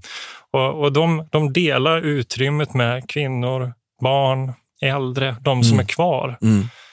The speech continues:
Speaker 1: Så tack vare spanska inbördeskriget så får ju världen en helt ny syn på den civila människans roll i de här framtida krigen.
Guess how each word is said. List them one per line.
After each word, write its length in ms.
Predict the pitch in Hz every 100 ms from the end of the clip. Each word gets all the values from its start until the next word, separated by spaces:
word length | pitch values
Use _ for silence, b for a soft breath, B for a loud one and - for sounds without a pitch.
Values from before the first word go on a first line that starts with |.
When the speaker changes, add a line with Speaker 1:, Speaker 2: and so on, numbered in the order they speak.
| B
Speaker 1:
Så 180 | - 139
tack 440 | - - 185 - 180
vare 240 | 143 131
spanska 460 | - - 151 117 151
inbördeskriget 720 | 139 110 127 - 139 147 139
så 100 | 139
får 220 | - 131
ju 100 | 131
världen 420 | 117 120 120 135
en 80 | 123
helt 360 | 127 175 156 -
ny 200 | 127 127
syn 460 | - 135 131 123
på 100 | 127
den 140 | 123 127
civila 540 | - 127 139 156 151
människans 560 | 151 123 127 143 117 143
roll 280 | 160 123
i 40 | 113
de 120 | 113
här 120 | 120
framtida 500 | - 135 110 - 117
krigen. 500 | - 139 147 147 151